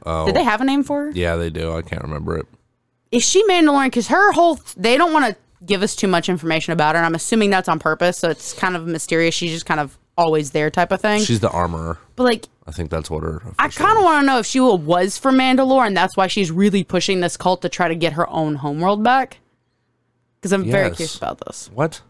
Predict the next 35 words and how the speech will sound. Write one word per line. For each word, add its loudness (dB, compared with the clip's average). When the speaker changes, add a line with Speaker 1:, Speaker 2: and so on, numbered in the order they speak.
Speaker 2:
The 0
other 4
Mandalorians 4
aren't 2
from 2
Mandalore. 0
They're 4
not 2
actual 0
Mandalorian. 0
They're, 2
they 0
joined 0
a -4
cult -2
and -8
call 0
themselves -6
Mandalorians. -10
Speaker 1:
The -4
other 0
guy? 0
Speaker 2:
Even 2
Din 2
Speaker 1:
The 0
guy 2
Speaker 2:
Djarin 2
Speaker 1:
who 0
Speaker 2:
or 0
whatever 2
was 0
not 2
Speaker 1:
the -10
Speaker 2:
from -2
Mandalore. -2